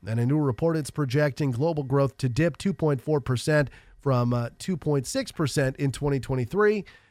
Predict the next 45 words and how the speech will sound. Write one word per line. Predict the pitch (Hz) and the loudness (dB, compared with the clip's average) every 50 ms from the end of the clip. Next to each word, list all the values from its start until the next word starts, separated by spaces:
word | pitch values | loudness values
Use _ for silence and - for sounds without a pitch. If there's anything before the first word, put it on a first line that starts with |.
| _ _ - | _ _ -4
Growth | 143 143 147 143 143 135 | 0 2 2 2 2 2
is | 139 117 | 0 0
then | - 135 131 127 | 0 0 0 0
expected | 123 - - - 131 123 117 - 127 113 | -2 -2 -2 -2 -2 0 0 -2 -4 -4
to | - 123 | -4 -2
be | 135 131 131 - | -2 -2 -2 -4
a | - 170 | -8 -8
little | 208 302 320 311 | -6 -4 -2 0
bit | 277 226 165 | 2 2 4
higher | 165 208 202 185 170 160 147 | 4 4 4 4 2 0 0
in | 127 | -2
twenty | - - 160 156 143 131 | -2 -2 -2 -2 -2 -2
twenty-five. | - - 131 127 123 120 110 - - 156 139 127 110 92 80 80 - - _ _ - - - _ _ _ _ _ | -2 -4 -4 -2 -2 -2 -2 0 2 4 4 4 4 2 -2 -6 -12 -16 _ _ -20 -20 -20 _ _ _ _ _
Social | - - 202 202 165 - 180 | -2 2 2 4 4 4 2
media | 185 185 180 180 151 | 2 2 2 2 0
platform | - - 180 180 175 170 - - 180 180 175 156 - | 0 2 4 4 4 2 2 0 0 0 0 0 0
X | 156 175 185 185 - - - | 2 2 2 2 0 0 0
is | 160 139 135 | 0 0 2
launching | 156 160 160 156 - - 143 127 | 2 2 2 2 0 -2 -4 -4
peer-to-peer | - - 180 175 156 123 - 151 156 143 | -2 0 0 0 0 -2 -2 0 0 0
payments | - - - 160 214 254 269 240 160 - | -2 -2 0 0 2 2 2 0 -2 0
this | - 143 135 120 - 135 | 0 0 0 0 0 -2
year. | 127 117 113 131 139 _ - - _ _ _ _ _ _ _ _ _ _ - - _ _ _ _ _ _ _ _ _ _ _ _ _ _ _ _ _ _ _ _ _ _ _ _ _ - | -2 0 0 -2 -4 _ -16 -20 _ _ _ _ _ _ _ _ _ _ -20 -20 _ _ _ _ _ _ _ _ _ _ _ _ _ _ _ _ _ _ _ _ _ _ _ _ _ 2
X | 160 165 156 - - | 4 4 4 2 2
made | 170 170 165 151 | 2 2 4 4
that | 160 151 139 | 4 4 6
announcement | 143 147 147 147 151 139 - - 135 131 143 139 | 4 4 4 4 4 2 2 0 -2 -2 -2 -2
yesterday | 127 131 151 170 180 - - - 151 147 151 165 | 2 4 4 4 4 2 0 0 2 2 4 4
in | 208 202 | 2 2
a | |
blog | 139 110 135 156 170 180 180 165 - | 2 4 4 6 6 6 4 2 2
post. | 156 156 165 190 185 - - | 2 4 4 4 2 0 -2
They | 156 143 139 | 0 0 0
say | - - 151 139 | 2 2 2 2
the | 123 135 | 4 4
new | 147 160 151 | 4 2 2
feature | - 165 151 127 - 151 147 | 2 0 -2 0 0 0 0
will | 139 127 131 131 135 | 0 2 2 2 2
unlock | 139 143 143 139 131 127 - - | 4 4 2 2 2 0 0 -2
more | 135 143 165 180 | -2 0 0 0
user | 156 135 131 160 180 143 151 160 | 0 0 0 -2 0 0 0 0
utility | 143 131 120 - - 185 202 208 214 220 202 - | 0 0 -2 0 0 0 2 0 0 -2 -4 -2
and | 151 151 160 | -2 0 0
new | 190 220 214 190 | 0 2 2 4
opportunities | 180 175 170 - 175 139 - 254 277 269 208 147 143 143 151 151 - | 4 2 2 0 -2 -2 0 2 4 4 4 4 4 2 2 0 -2